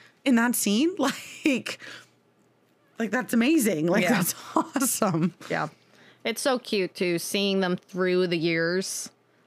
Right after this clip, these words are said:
Speaker 2: like, as
Speaker 1: Mm-hmm.
Speaker 2: actors growing together, let alone, like, you know, obviously we watch in the movies Harry, Ron, and Hermione grow together, but then seeing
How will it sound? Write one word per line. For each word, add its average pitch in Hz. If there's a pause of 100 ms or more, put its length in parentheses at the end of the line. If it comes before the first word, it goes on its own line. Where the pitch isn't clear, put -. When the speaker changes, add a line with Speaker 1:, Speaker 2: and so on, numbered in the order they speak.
Speaker 2:
like, 160 (580)
as 170 (180)
Speaker 1:
Mm-hmm. 170
Speaker 2:
actors 175
growing 269
together, 262
let 190
alone, 180
like, 165 (200)
you 233
know, 165
obviously 170
we 175
watch 165
in 165
the 165
movies 180
Harry, 165
Ron, 156
and 151
Hermione 277
grow 202
together, 170
but 185
then 180
seeing 175